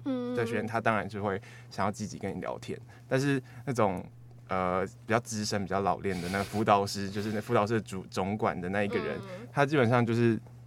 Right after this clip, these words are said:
Speaker 2: 找你聊个天，然后他想要，他当那个个案想要跟你深入聊一些什么东西的时候，他要看，哦，时间到了，我要走了。
Speaker 1: 哦，他要早点下班。
Speaker 2: 对，他要下班了，他要走了，他没有想要听你的这些 deep shit。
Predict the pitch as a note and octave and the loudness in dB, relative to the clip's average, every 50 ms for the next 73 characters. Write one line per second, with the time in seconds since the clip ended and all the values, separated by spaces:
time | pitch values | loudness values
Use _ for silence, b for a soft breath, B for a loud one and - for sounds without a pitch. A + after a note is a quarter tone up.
0 | - - - A#2 A2+ A#2 A#2 A2 G2+ D#2 G#2+ G2 G2 G2 G#2+ G2 - - G#2+ G2 | -2 4 8 8 10 10 8 6 6 6 6 6 8 6 4 2 0 0 0 0
1 | F#2 F#2+ F#2 F#2 G2+ G#2+ G#2 G2 G2 B B B B B B B B B - - | 2 2 2 2 4 6 6 4 4 B B B B B B B B B -4 2
2 | - A2 A2+ A2 - - - - - - - - - - - - - - A2+ G2+ | 6 6 6 6 4 -2 -14 -16 -16 -18 -20 -20 -20 -20 -14 -10 -2 2 4 6
3 | G#2 A2+ B2 A#2+ A#2+ C3 B2+ B2 B2+ C#3 C#3+ D3 B2+ B2 - D3+ C3+ C#3 D3 D3+ | 10 10 10 10 8 6 -2 0 4 4 6 6 4 4 4 6 6 6 6 4
4 | D3 B2 - D3 B2+ G#2+ G#2+ F#2+ F#2+ F#2 F2+ G2 A#2+ - C3 A#2+ A2 G#2+ G2+ G#2 | 0 0 0 0 0 2 2 2 2 2 0 -2 -2 2 4 6 6 6 6 4
5 | G#2 G#2+ F#2+ F#2 F2+ G2 G2 F#2+ F2 D#2 - - - - - - - - A#2+ G#2 | 2 0 0 0 0 0 -2 -2 -2 -4 -8 -10 -14 -16 -12 -8 -2 2 2 2
6 | A2 A2+ A#2 A#2 G#2+ G2+ F#2 F2+ F2 F2 F#2 G2+ G#2 G2 - G#2 F2+ D#2+ - F2+ | 4 2 2 2 2 0 0 0 0 0 -2 -2 -4 -4 -4 -4 -6 -6 -4 -4
7 | F#2 F#2 F#2 - F2+ E2+ F2+ - - F#2+ F#2+ G2 F2 F#2+ F#2 F#2 - - - A2 | -4 -4 -4 -4 -4 -4 -4 -6 -10 -10 -8 -8 -4 -4 -4 -4 -4 -4 -4 -4
8 | G#2 - - - E2+ E2+ F#2 G2 F#2 - - - E2+ D#2 - - - G1+ - - | -4 -4 -6 -8 -8 -6 -4 -4 -4 -4 -4 -6 -6 -6 -4 -6 -6 -6 -6 -4
9 | A#3 A3+ A3 B3 A#3 A3+ A3+ A3+ A3 G3 F#3+ G3 G3 F3 G#3 - A3 F#3+ F3 - | -4 -4 0 2 4 4 4 4 4 2 0 0 0 -2 -2 -2 0 2 2 4
10 | - D3+ D#3 D#3+ E3 E3+ F3+ D#3 D3 C3+ B2+ B2 A#2 G#2 A2+ C3 C#3+ D#3 - C#3 | 6 10 12 12 12 12 12 10 10 10 8 6 4 0 0 0 0 2 2 2
11 | A2+ F#2+ - - - - B2 B2+ C3 C3 B2 B2 C3 G#2+ A2 A2+ A2+ A#2+ A#2 A#2 | 2 2 0 -2 -4 -4 -2 2 4 4 4 4 6 6 4 4 2 0 0 2
12 | G#2+ G2 F2 - - - - G2+ F#2+ G2+ A2 G#2+ G#2 - G#2+ G2+ G#2 - - G#2+ | 2 0 0 -4 -8 -6 -4 -2 -2 0 0 -2 0 0 0 -2 -2 -2 -2 -2
13 | G2+ E2 D2+ | -2 -2 -2